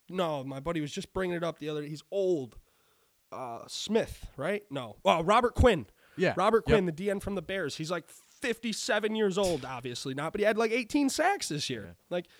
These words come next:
Speaker 1: you know, if you get to the quarterback, you can still get to the quarterback. And Von Miller proved he's
Speaker 2: Oh, yeah, he's gonna be all right for a couple years, but
Speaker 1: Yeah.
Speaker 2: six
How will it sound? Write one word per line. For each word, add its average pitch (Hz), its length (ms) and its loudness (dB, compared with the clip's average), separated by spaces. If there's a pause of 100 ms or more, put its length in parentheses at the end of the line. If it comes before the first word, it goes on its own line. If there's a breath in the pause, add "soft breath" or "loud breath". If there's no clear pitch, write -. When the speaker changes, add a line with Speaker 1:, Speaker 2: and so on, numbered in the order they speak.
(220 loud breath)
Speaker 1:
you 202 60 4
know, 208 80 6
if 196 60 2
you 302 80 6
get 330 200 -2
to 320 60 -2
the 311 80 0
quarterback, 254 560 2
you 247 80 -4
can 226 100 -10
still 247 220 2
get 233 180 0
to 220 80 -2
the 185 80 -4
quarterback. 160 460 2
And 131 100 -4
Von 196 220 4
Miller 208 220 4
proved 208 340 -2
he's 165 280 -6 (160)
Speaker 2:
Oh, 247 120 6
yeah, 165 180 4
he's 156 220 -2
gonna 165 180 -2
be 135 140 -4
all 107 140 0
right 117 200 -2
for 104 160 -10
a 90 40 -8
couple 92 260 -14
years, 98 260 -8
but - 140 -10
Speaker 1:
Yeah. 143 60 -6
Speaker 2:
six - 420 -4